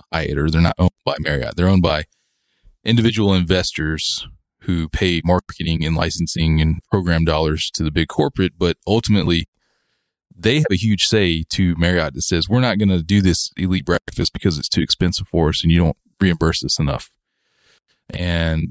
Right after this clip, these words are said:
the <laughs> corporates tie, hands are, are tied a little bit as far as most of the programs go. I think what we're gonna see happen, which we've seen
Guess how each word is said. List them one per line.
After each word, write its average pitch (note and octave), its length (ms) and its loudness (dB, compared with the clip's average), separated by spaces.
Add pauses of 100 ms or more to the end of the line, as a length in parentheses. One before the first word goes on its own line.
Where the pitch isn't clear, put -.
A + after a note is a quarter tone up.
the F2+ 100 0
<laughs> A#2+ 220 0
corporates - 800 -2
tie, G2 540 0
hands A#2+ 300 2
are, G#2 220 4
are G2+ 100 0
tied - 340 -2
a G#2+ 40 2
little D#2+ 200 2
bit D#2 140 0
as D#2+ 120 -4
far F2 220 0
as D#2+ 100 -4
most E2+ 220 0
of E2+ 60 -4
the E2+ 60 -2
programs - 600 -2
go. - 220 0
I - 60 -2
think A#2 240 0
what G2 140 2
we're F#2+ 120 -2
gonna F2+ 160 2
see G2+ 240 0
happen, F#2+ 580 2
which E2+ 220 -2
we've F2 160 0
seen F2+ 420 2